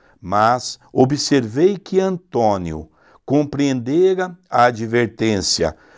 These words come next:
no imo das forças da consciência, colocando-se em boa posição para colaborar em favor de si mesmo.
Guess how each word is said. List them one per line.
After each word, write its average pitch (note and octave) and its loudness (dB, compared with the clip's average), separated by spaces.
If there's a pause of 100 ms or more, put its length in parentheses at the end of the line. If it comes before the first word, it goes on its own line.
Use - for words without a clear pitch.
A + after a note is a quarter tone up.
(100)
no A2+ 0
imo G#3 0
das F3 0
forças D3 -2
da B2 4
consciência, G2 -2 (500)
colocando-se A#2 0 (320)
em C3 2
boa F#3 0
posição C#3+ -2 (420)
para B2+ 2
colaborar A#2 2 (160)
em A#2+ 0
favor G#2+ 4
de G#2 -2
si - -6
mesmo. F2 -2